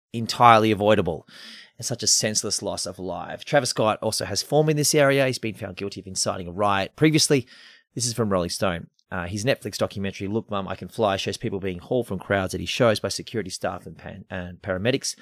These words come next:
It also features a scene where Scott runs from the stage in Ar-, Arkansas when he realizes police are at the venue. He's arrested and eventually pleaded guilty to dis-, disorderly conduct for inciting a riot at the concert. I cannot understand, gentlemen, why there was no D barrier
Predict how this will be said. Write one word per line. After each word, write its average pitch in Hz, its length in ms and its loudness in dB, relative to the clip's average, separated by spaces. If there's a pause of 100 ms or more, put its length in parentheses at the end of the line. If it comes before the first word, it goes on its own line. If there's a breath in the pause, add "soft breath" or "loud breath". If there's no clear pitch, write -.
(480 loud breath)
It - 80 -2
also 107 220 0
features 95 320 -6
a 92 40 -4
scene 98 200 -2
where 92 80 -2
Scott - 320 0
runs 113 180 0
from - 120 -10
the 92 60 -4
stage 95 320 0
in 87 200 -8
Ar-, 95 220 -8 (100)
Arkansas 95 580 -2
when 90 160 -8
he 87 80 -8
realizes 113 420 0
police - 320 -10
are - 40 -10
at - 60 -16
the 92 60 -16
venue. 117 360 -2 (320)
He's 98 180 -4
arrested 131 420 4
and 104 100 -2
eventually 101 340 -4
pleaded 98 260 -6
guilty 107 300 -4
to 98 60 -10
dis-, - 220 -8 (200)
disorderly 101 480 -2
conduct 92 560 -6
for 101 100 -12
inciting 95 420 -4
a 85 60 -8
riot 87 380 -2 (120)
at 98 200 -6
the 104 60 -14
concert. - 480 -10 (720 soft breath)
I 120 80 -4
cannot 127 400 -2
understand, 113 640 -2
gentlemen, 104 360 -2
why 101 200 0
there 98 120 -4
was 98 120 -6
no 95 140 -6
D 95 240 -4
barrier 131 500 -2